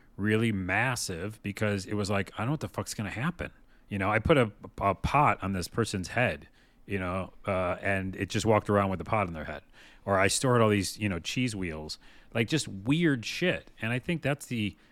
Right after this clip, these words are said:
to reuse the word, unsung hero of a lot of games that are super popular, is that you don't know what's gonna happen. G T A is a perfect example. G T A Onli-, Online,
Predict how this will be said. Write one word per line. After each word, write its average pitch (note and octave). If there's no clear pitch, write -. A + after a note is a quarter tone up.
to A#2
reuse A2
the G2
word, G2+
unsung A2
hero G#2
of F2
a F2+
lot F#2+
of G#2+
games G#2
that F#2
are E2
super -
popular, E2
is G#2+
that A#2
you A2+
don't C3+
know A#2+
what's G2+
gonna G#2+
happen. G#2+
G C#3
T F#3
A F3
is A#2+
a -
perfect C#3
example. C3+
G D#3+
T D#3
A B2+
Onli-, A2
Online, G#2+